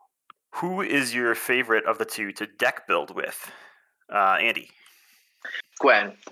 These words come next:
Speaker 2: Yeah, hundred percent. I just, I love, love, love all the different ways you can play her. And we never mentioned this card, Warning, is so fun with her.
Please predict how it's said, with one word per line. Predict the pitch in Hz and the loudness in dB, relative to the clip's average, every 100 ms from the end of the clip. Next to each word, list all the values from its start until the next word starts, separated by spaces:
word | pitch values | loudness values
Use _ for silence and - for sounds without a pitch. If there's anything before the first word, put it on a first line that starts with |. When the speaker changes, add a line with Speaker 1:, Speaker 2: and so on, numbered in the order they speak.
| - | 2
Speaker 2:
Yeah, | 117 104 | 4 4
hundred | 143 131 | 4 2
percent. | 117 - 120 117 | 0 2 2 4
I | 123 | 2
just, | 127 - - - | 0 -4 -6 0
I | 117 120 | 4 4
love, | 117 117 110 | 6 4 4
love, | 110 110 | 2 2
love | 110 - | -2 -4
all | - 117 | -14 -20
the | - | -14
different | 117 117 - _ _ - _ | -12 -12 -14 _ _ -20 _
ways | 151 156 156 | 4 4 4
you | |
can | 165 | 0
play | - 165 160 | 6 6 8
her. | 165 160 | 8 6
And | 151 139 - - | 4 -2 -14 -10
we | 165 | -2
never | 185 180 | 0 0
mentioned | 170 175 190 165 - - | -2 -4 -8 -14 -18 -14
this | 147 - | -12 2
card, | 170 165 139 | 4 4 2
Warning, | 120 127 147 165 170 | -4 0 2 0 -2
is | 160 | -2
so | - 170 | 4 4
fun | - 175 | 4 2
with | - | 4
her. | 190 170 | 6 6